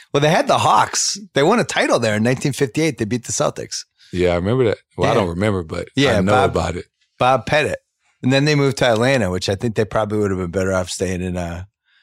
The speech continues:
Speaker 1: in Saint Louis. The school, the college never really took off as a basketball school. They had a couple of moments, but
Speaker 2: Saint Louis University?
Speaker 1: Yeah, they never, they had a couple times where it was like, "Oh, this is interesting this year," but they never, like, had a run or anything.
Speaker 2: Yeah,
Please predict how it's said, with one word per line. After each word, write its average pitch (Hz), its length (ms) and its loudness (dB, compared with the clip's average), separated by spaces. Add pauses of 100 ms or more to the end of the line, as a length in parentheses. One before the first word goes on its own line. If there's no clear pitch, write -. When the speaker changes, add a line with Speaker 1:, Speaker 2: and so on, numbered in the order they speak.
(240)
Speaker 1:
in 107 80 -2
Saint 107 240 -2
Louis. 127 240 0
The 135 140 0
school, 208 480 0
the 135 120 -2
college 170 460 2
never 127 260 2
really 120 240 4
took 123 240 -6
off 120 240 2
as 98 140 -2
a 101 60 -6
basketball 92 560 -2
school. 73 260 -8
They 95 140 -2
had 110 80 -2
a 98 40 -6
couple 101 240 -4
of 90 60 -2
moments, 90 420 -4
but - 300 -8 (300)
Speaker 2:
Saint 104 340 -2
Louis 101 140 0
University? 107 580 -2
Speaker 1:
Yeah, 143 200 2
they 110 120 0
never, 120 560 0 (460)
they 180 80 2
had 190 60 0
a 185 40 -4
couple 185 260 -2
times 113 380 0
where 110 80 0
it 110 40 0
was 101 120 -2
like, 113 120 0
"Oh, 185 240 0
this 147 220 -6
is - 240 -10
interesting 110 380 -2
this 98 180 -4
year," 98 100 0
but 95 120 -6
they 107 80 0
never, 110 260 0
like, 98 160 -2
had 95 160 -2
a 87 60 0
run 92 360 -4
or 78 100 -8
anything. 78 360 -12 (180)
Speaker 2:
Yeah, 85 200 -12